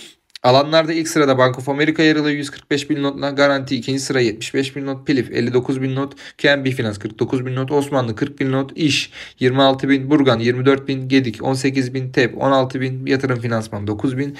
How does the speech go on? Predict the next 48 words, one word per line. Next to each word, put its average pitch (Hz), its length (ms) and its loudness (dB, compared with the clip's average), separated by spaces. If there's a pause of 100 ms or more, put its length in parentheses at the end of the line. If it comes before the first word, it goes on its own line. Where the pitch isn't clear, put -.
(180)
A 151 80 4
L 139 180 4
B 131 60 4
Yatırım 123 320 0
yedi 127 220 2
bin. 131 140 0
İ 143 200 0
N 120 140 2
G 110 60 0
yedi 120 360 0
bin. 139 180 -4 (260)
Global, 127 340 4
Sanko, 127 400 0
Deniz, 120 260 2
Tacirler, 123 680 2
H 131 140 6
S 123 240 -2
B - 80 -4
C, - 160 -6
Ata 120 180 -2
Invest 117 340 -4
as, 127 200 -4
Ace 127 300 2
Biz 113 160 -8
Türkiye 131 340 -4
ünlü 120 260 -6
bizim 123 240 -2
alternatif 120 520 -2
şeklinde 127 480 -2 (240)
sıralanıyor. 156 560 4
Durdurup 143 340 2
yavaşlatıp 131 440 2
inceleyebilirsiniz. 139 680 2
Satanlara 139 500 2
bakalım. 180 340 0
Info 170 340 2
ilk 135 160 2
sırada 123 260 2
yer 151 140 6
alıyor 147 240 2
iki 139 120 0
yüz 135 100 -4
kırk 139 200 -6
yedi 139 180 2
bin 139 120 -2
not 139 180 -4
ile 143 240 0
satanlarda. 139 640 0